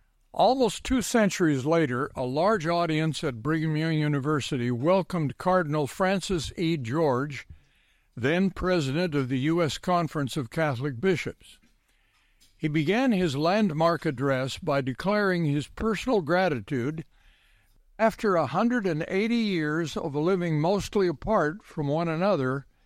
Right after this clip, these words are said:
Catholics and Latter-day Saints have begun to see one another as trustworthy partners in defense of shared moral principles and in the promotion of the common good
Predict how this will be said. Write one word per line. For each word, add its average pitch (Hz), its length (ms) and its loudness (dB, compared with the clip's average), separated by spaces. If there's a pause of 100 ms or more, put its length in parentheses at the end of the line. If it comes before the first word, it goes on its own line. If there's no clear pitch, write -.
(420)
Catholics 208 640 0
and 147 140 -2
Latter-day 180 480 2
Saints 160 460 -4
have 147 160 -4
begun 151 400 0
to 180 100 0
see 247 280 0
one 170 260 0
another 139 480 -2 (520)
as 143 300 -2
trustworthy 220 920 0
partners 151 840 -2 (100)
in 147 180 0
defense 170 540 -2
of 127 120 -4
shared 185 520 0
moral 170 360 0
principles 143 840 -4 (720)
and 180 340 0
in 202 160 2
the 190 80 2
promotion 185 640 0
of 165 100 -2
the 165 120 -2
common 165 480 0
good 127 440 -2